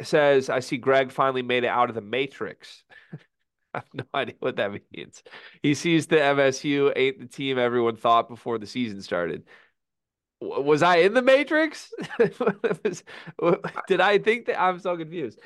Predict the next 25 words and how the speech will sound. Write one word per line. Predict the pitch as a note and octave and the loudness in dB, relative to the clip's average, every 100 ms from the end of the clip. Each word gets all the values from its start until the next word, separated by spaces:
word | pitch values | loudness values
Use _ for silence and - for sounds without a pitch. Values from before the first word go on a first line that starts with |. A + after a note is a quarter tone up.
| - _ | -20 _
He | - | -6
says, | D3+ D#3 | 0 2
"I | E3 E3 | 4 4
like | F3 G3 | 4 2
Greg's | F3+ F3 D#3 | 2 0 0
rants. | D3 D#3 D#3+ C#3 - - | 0 2 4 0 -6 -10
Uh, | - | 0
I | C3 B2+ A#2+ C3+ | 4 4 4 4
asked | C#3+ D3 - | 4 2 -4
a | |
question | C3 D#3 D3 - C3+ | -8 -4 -4 -6 -10
if | A2 | -8
Izzo | C3 C3 B2+ | -2 -2 -2
missed | C3 - | -4 -6
the | C3+ | -12
tournament | C3+ C3 B2 G2 | -6 -4 -4 -6
and | G#2 | -4
he | A2 | -2
had | A2+ | -2
to | G#2+ | -2
step | - A#2+ | -2 -2
back | A#2 A#2 G#2+ | 2 -2 -2
and | A2 | -6
go | A2+ A2 | -6 -6
scorch | - C3 A2+ A2 | -8 -4 -4 -4